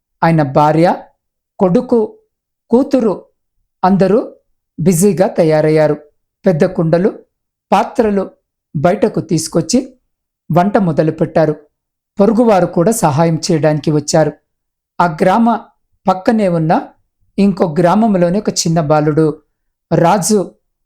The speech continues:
కూరగాయలు తెచ్చేందుకు పొలానికి వెళ్ళాడు. అక్కడ అతనికి తెలియని ఒక అడవి ఆకుకూర కనిపించింది. పచ్చగా మెరిసే ఆకులు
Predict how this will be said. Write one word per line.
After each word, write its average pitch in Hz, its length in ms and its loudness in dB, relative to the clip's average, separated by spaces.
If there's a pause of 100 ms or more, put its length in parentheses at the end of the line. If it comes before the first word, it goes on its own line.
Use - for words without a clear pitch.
(280)
కూరగాయలు 208 520 2
తెచ్చేందుకు 170 600 0
పొలానికి 151 520 -2
వెళ్ళాడు. 147 420 0 (680)
అక్కడ 190 260 0
అతనికి 185 340 -2
తెలియని 214 680 0 (400)
ఒక 175 160 0
అడవి 202 500 0 (220)
ఆకుకూర 202 540 0
కనిపించింది. 160 920 -2 (480)
పచ్చగా 180 580 0 (480)
మెరిసే 190 680 0 (160)
ఆకులు 156 520 0